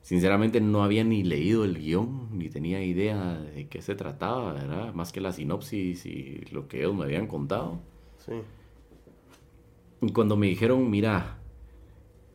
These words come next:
Speaker 1: es como inversionista, no es de que nos estés dando dinero y que no vas a tener un retorno. Y tenemos cierto nivel de porcentaje, eh, que te vamos a asegurar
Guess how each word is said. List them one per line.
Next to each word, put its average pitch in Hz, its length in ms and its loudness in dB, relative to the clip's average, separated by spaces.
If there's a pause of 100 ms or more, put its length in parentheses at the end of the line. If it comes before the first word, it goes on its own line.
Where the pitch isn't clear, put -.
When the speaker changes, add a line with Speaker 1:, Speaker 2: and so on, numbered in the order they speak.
(140)
Speaker 1:
es 135 220 4
como 151 240 4
inversionista, 82 920 2
no 78 200 0
es 107 80 0
de 113 100 -6
que 101 120 -4
nos 76 140 -4
estés 90 280 -2
dando 104 260 0
dinero 82 320 -2
y 113 80 -2
que 82 120 -6
no 78 580 -2
vas 80 180 -4
a 85 80 -6
tener 69 220 -6
un 71 140 -6
retorno. 85 400 0 (1120)
Y 87 580 0
tenemos 98 800 0
cierto 110 380 0
nivel 90 320 2
de 110 100 2
porcentaje, 85 1300 -2
eh, 73 40 -8
que - 140 -10
te - 120 -8
vamos 85 240 -4
a 90 40 -6
asegurar 85 580 -2